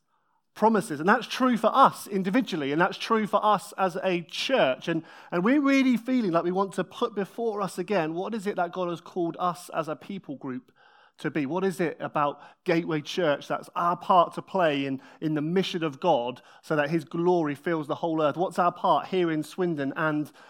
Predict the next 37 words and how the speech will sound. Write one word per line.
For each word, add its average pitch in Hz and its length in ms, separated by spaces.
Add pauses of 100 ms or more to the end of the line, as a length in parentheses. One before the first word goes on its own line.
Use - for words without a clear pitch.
(380)
the 151 100
nation? 170 420
And 143 80
so 170 140
we've 214 180
been 214 220
wrestling, 208 460
and 190 80
we've, 190 160 (240)
we've 190 100
kind 269 160
of 254 60
settled 226 400
on 202 160
this - 340 (300)
phrase 220 640
that 185 120
I 180 60
think 196 180
expresses 202 1040
who 208 200
we 180 140
are, 160 240
which 160 180
is 180 80
to 196 100
be 220 200
a 262 80
community 202 880 (400)
who 170 120
give 202 240
ourselves 196 520
away 135 480 (640)
to - 80
see 175 220
God 170 380 (240)
glorified. 143 720